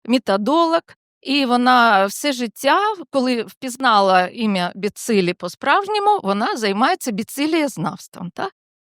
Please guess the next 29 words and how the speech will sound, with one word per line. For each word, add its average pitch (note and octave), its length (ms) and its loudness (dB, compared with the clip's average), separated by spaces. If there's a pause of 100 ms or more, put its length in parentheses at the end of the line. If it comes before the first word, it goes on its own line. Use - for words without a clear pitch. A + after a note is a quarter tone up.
(100)
І A3+ 60 -8
от C4 200 -4
я C4 160 2
принесла B3+ 800 2
її A#3+ 160 0
книжку C#4 520 -6
«Петр A#3+ 400 -4
Михайлович G3+ 720 -4
Біцилі. F4 560 -2 (300)
Портрет A#3+ 540 0
в A3+ 140 -2
манері A#3+ 580 0
Сфумата». F#3+ 880 0
Може, E4 380 0
я D#4 120 0
буду C4+ 220 -4
просто C4 360 0
стрибати C4+ 680 -2
так F#3+ 280 -4
швидко, F#3 540 -4
але C#4 420 4
я B3 180 4
скажу, B3+ 460 -2
що - 260 -6 (300)
вся E4+ 340 0
ця C#4+ 280 -2
боротьба A3+ 580 -2
з G#3 80 -8
нашими, G3 640 -2